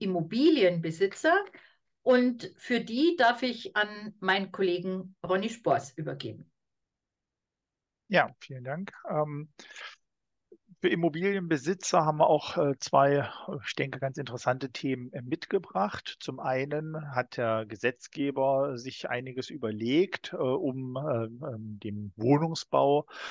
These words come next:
Speaker 2: zu fördern. Ist ja nun bekannt, dass da in Deutschland Wohnungen fehlen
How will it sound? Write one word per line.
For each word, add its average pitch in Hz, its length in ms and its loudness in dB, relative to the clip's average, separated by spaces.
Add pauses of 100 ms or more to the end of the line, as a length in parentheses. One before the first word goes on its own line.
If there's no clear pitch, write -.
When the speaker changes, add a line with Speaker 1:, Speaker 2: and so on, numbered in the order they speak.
(140)
Speaker 2:
zu - 160 -8
fördern. 151 400 2
Ist 139 200 -6
ja 120 120 2
nun 117 300 -8
bekannt, 120 600 2
dass 120 140 2
da 123 120 2
in 117 60 0
Deutschland 110 400 2
Wohnungen 104 500 2
fehlen 131 560 4